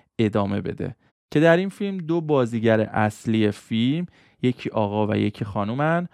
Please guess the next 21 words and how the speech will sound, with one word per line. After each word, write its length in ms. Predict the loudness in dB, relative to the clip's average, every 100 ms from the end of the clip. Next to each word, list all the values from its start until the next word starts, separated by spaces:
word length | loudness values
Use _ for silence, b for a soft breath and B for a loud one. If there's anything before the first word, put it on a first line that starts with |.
| b b
آقا 240 | -4 0 2
به 100 | 2
لهجه 520 | 2 0 -4 -2 -2 -2
امریکن 480 | -4 -4 -4 -6
صحبت 460 | -6 -6 -2 -2 -2
می‌کنه 340 | -6 -8 -8
و 120 | -6 -6
خانوم 360 | -6 -8 -6
به 80 | -4
لهجه 440 | -4 -6 -8 -8
بریتیش. 580 | -8 -8 -10 -6 -6 -8 b b b
فرصت 440 | -6 -2 -2 -2
خوبیه 360 | -4 -4 -2 -2
که 160 | -2
هر 300 | -4 -2 -2
دو 180 | -2 -2
لهجه 420 | 0 0 0 -4
رو 80 | -4
بتونید 400 | -6 -8 -10 -6
یاد 260 | -4 -4 -4
بگیرید. 480 | -6 -4 -4 -6